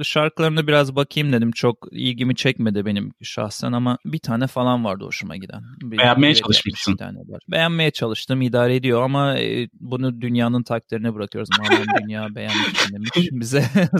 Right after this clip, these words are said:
Speaker 1: söyleyecek böyle bir şey kalmıyor. <laughs> Bunlar, yani benim elimde bunlar var genel olarak bu taraftan baktığında. Ama şeyi de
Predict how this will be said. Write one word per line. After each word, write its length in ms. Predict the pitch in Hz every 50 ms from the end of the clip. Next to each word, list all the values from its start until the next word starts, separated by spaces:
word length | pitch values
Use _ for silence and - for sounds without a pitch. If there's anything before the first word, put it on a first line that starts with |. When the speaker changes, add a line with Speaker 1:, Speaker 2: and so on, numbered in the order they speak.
| 139 -
Speaker 1:
söyleyecek 460 | 160 151 147 143 147 135 139 143 143
böyle 140 | 143 139 139
bir 40 | 143
şey 240 | - - 147 - -
kalmıyor. 460 | - 135 151 135 127 123 143 131 123 - - - - _ - - - _ _ _ _ - - - -
<laughs> 280 | - - - 170 _ -
Bunlar, 440 | 139 156 202 220 214 226 226 214 185
yani 320 | 170 135 160 151 143 147
benim 200 | 165 175 180 180
elimde 260 | 180 180 180 180 170
bunlar 260 | 170 170 165 165 170 160
var 200 | 151 135 127 120
genel 260 | 117 123 123 123 123
olarak 260 | 120 120 117 117 113
bu 120 | 110 117
taraftan 540 | - - 127 117 117 113 - 123 120 117 113
baktığında. 580 | 117 113 - - - 117 117 120 131 165 202 226 _ -
Ama 340 | 147 170 208 247 254 233 - - - -
şeyi 300 | - - - 175 220 233
de 60 | 262